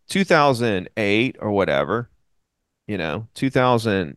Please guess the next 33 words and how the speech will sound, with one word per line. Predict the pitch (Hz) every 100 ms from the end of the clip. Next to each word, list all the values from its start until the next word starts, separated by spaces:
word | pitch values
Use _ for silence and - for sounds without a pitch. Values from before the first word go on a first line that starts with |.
| -
two | 156
thousand | 170 147 143 123 113 107
seven | - - 95 92 104 117
or | 107
two | 135
thousand | 143 131 107
five | - 98 90 101 107 113 101
or |
whatever." | 87 90 87 98 123 - _ -
I'm | 147
like, | 156 156 196
"Okay, | 208 196 175
yeah, | 170 196 120 82
if | 113
you | 147
would, | 147
if | 131 - 143
you |
were | 143
gonna | 139 104
sell | - 117 131 190
it | 135 151 - - _ _ -
in | 117 107
two | - 127
thousand | 117 113 110 110 104 92 -
eight, | 104 110 95
nine, | 98 98
ten, | 104 110
eleven, | 98 95 87 87
twelve, | - 82 85 104 135 -
but, | 98
like, | 110 107 -
we, | 135 185